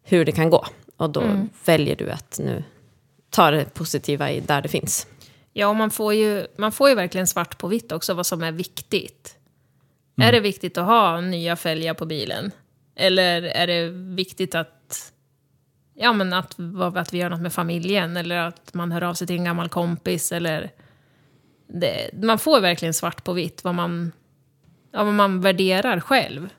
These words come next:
Speaker 3: Mm.
Speaker 2: Och sen bör en, någon annan kanske tycker att det är jätteviktigt att få de där fälgarna till bilen. Men, eh,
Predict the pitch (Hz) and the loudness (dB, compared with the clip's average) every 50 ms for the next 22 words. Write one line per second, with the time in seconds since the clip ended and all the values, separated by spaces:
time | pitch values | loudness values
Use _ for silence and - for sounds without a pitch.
0 | _ _ _ 127 127 120 117 208 208 - 180 190 202 277 320 320 262 - - _ | _ _ _ 2 2 4 2 2 0 -2 -2 0 2 0 0 0 -2 -8 -12 _
1 | - 220 262 359 285 233 220 262 214 214 226 220 208 202 202 240 - 359 330 330 | -2 0 0 0 -2 -4 -6 -4 0 2 2 2 2 2 2 2 2 2 2 2
2 | 311 - 254 233 - 214 208 196 190 190 277 381 381 311 - - 185 175 180 - | 2 0 0 0 2 2 2 2 2 2 4 6 4 4 4 2 0 -2 -2 -4
3 | - 180 185 175 - 254 311 359 311 240 196 185 - 202 180 175 175 175 175 180 | -4 -4 -4 -2 0 2 4 4 4 4 4 2 2 0 0 0 0 -2 -2 -4
4 | 180 175 165 170 165 170 165 139 180 180 - - - - - - - _ _ - | -4 -4 -4 -4 -4 -4 -4 -6 -6 -8 -10 -12 -20 -20 -20 -20 -20 _ _ 2
5 | 220 220 202 202 196 202 196 190 185 180 175 185 | 2 4 4 4 4 4 4 4 2 0 -2 -2